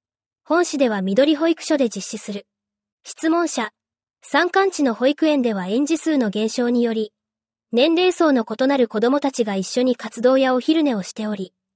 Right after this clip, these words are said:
状況に応じた対応が難しい状況にあることから、保育士や補助員を増員するなど、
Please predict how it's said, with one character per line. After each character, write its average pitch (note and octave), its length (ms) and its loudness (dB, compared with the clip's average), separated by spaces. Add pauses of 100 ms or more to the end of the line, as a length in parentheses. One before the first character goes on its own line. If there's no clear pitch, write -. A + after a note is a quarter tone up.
(440)
状 B3 200 6
況 D#4 220 2
に D4+ 160 2
応 C#4+ 140 4
じ C4+ 120 -4
た D4 100 2
対 C#4 280 2
応 D4 120 2
が C#4+ 120 2
難 B3+ 320 2
し D#4+ 180 0
い D4 60 2
状 C4 160 2
況 C4+ 200 2
に C#4 160 0
あ C#4 60 0
る C4+ 100 0
こ A#3 120 -8
と A3+ 100 -6
か A3+ 100 -6
ら、 F#3+ 240 -6
保 C#4 160 0
育 D#4+ 160 -2
士 - 140 -4
や A3 120 0
補 G#3 180 -4
助 C#4+ 160 2
員 D4+ 180 0
を G3 80 -4
増 A3 260 0
員 C4+ 140 2
す C4 160 -4
る B3+ 80 0
な A#3 120 -2
ど、 F#3 200 -10